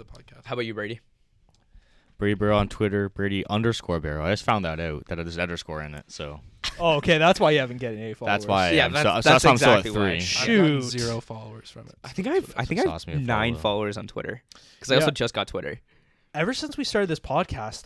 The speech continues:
Speaker 4: I've gotten, like, thirty followers.
Speaker 1: Are you guys gonna wish us luck
Speaker 2: Really?
Speaker 1: in
Speaker 4: They're
Speaker 1: hockey
Speaker 4: just, yeah,
Speaker 1: tonight?
Speaker 4: they're just
Speaker 2: I got, I
Speaker 4: all
Speaker 2: got,
Speaker 4: porn accounts.
Speaker 2: I got a <laughs>
Speaker 1: Oh, the porn bots? Yeah.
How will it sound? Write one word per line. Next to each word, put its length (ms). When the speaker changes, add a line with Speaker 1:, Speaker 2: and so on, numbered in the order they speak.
Speaker 4:
I've 120
gotten, 260
like, 160
thirty 340
followers. 760
Speaker 1:
Are 80
you 60
guys 160
gonna 160
wish 180
us 140
luck 100
Speaker 2:
Really? 120
Speaker 1:
in 40
Speaker 4:
They're 40
Speaker 1:
hockey 140
Speaker 4:
just, 100
yeah, 80
Speaker 1:
tonight? 140
Speaker 4:
they're 140
just 140
Speaker 2:
I 60
got, 200
I 120
Speaker 4:
all 60
Speaker 2:
got, 100
Speaker 4:
porn 220
accounts. 380
Speaker 2:
I 40
got 160
a 140
<laughs> 360
Speaker 1:
Oh, 120
the 80
porn 320
bots? 360
Yeah. 280